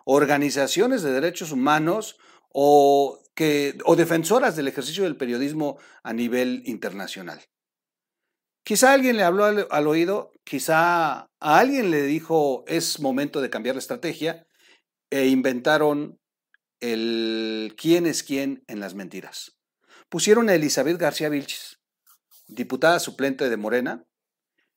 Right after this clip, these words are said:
eh, muy entregada al proyecto de ellos, pero sin una, un antecedente que nos mostrara que es una mujer que está preparada en el periodismo, que es una comunicadora profesional, y sin embargo,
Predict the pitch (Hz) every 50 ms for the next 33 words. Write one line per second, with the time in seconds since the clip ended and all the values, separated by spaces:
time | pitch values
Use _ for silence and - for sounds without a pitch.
0 | _ _ _ - 135 120 120 117 117 117 117 117 117 117 113 117 117 135 180 202
1 | 190 156 139 135 123 135 147 151 143 - 120 117 120 - 139 131 127 127 131 117
2 | 143 185 - - - - - _ _ _ _ _ _ _ _ _ _ _ _ _
3 | _ _ _ _ _ _ - 143 147 147 143 143 147 151 147 - - - - -
4 | - - 143 147 143 147 151 170 180 180 180 180 175 165 160 143 131 123 120 117
5 | 117 113 113 113 113 113 110 113 110 104 101 92 - 143 156 170 170 165 165 151
6 | - - 135 143 151 151 - 165 156 - 143 120 113 101 113 113 113 - - 139
7 | 143 139 135 - 127 - - 139 135 135 120 - - 135 135 131 135 _ _ _
8 | _ _ _ _ _ _ - 117 104 - - - 151 165 190 208 208 - 170 -
9 | - 147 143 147 151 151 147 143 131 131 139 131 127 127 135 143 147 139 147 147
10 | 151 156 156 _ _ _ - 135 127 135 143 - 180 - 208 202 190 175 - 151
11 | 135 123 117 117 123 117 113 123 131 131 - 131 127 135 151 131 160 165 165 160
12 | 151 156 - _ _ _ _ _ _ _ _ _ _ _ _ _ _ - 143 143
13 | 147 151 151 160 165 151 - - 156 139 139 135 143 160 165 156 143 131 139 131
14 | 127 131 - - -